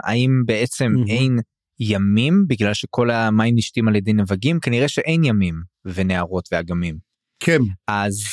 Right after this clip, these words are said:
Speaker 2: אז זאת, אז מאיפה מגיעים מים? כאילו, לעולם, הרי יש בארות. אז מאיפה משיגים את המים?
Speaker 1: כן.
Speaker 2: מאיפה מגיע, מאיפה המקור המים? הרי לא יורד שם גשם, נכון?
Speaker 1: לא, יורד גשם, יורד, יורד. דיברנו על זה. יש את הקווי גשם האלה.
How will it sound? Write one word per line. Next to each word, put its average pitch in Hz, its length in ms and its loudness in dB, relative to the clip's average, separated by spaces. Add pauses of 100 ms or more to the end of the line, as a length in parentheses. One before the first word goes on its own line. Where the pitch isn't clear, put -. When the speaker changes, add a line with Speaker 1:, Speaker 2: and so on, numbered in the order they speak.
(140)
Speaker 2:
אז 135 100 2
זאת, 226 180 0
אז 135 120 0
מאיפה 170 280 2
מגיעים 196 360 -2
מים? 156 460 2 (100)
כאילו, 139 520 0 (100)
לעולם, 139 420 2
הרי 135 120 0
יש 139 260 -4
בארות. 135 720 0 (560)
אז 117 140 2
מאיפה 175 280 2
משיגים 240 420 -2 (100)
את - 60 0
המים? 110 300 2 (560)
Speaker 1:
כן. 151 200 0 (800)
Speaker 2:
מאיפה 175 180 0
מגיע, 202 260 2
מאיפה 202 220 2
המקור 214 320 -2
המים? 202 280 0 (260)
הרי 139 200 4
לא 147 80 4
יורד 214 300 2
שם 151 240 2
גשם, 127 380 0 (140)
נכון? 127 400 -2 (220)
Speaker 1:
לא, 180 120 4
יורד 143 240 4
גשם, 131 280 -2 (140)
יורד, 107 260 0 (140)
יורד. 98 200 2 (160)
דיברנו 117 280 2
על 92 80 2
זה. 82 140 -6
יש 110 260 0
את - 100 -4
הקווי 110 380 0
גשם 104 340 0
האלה. 76 220 -10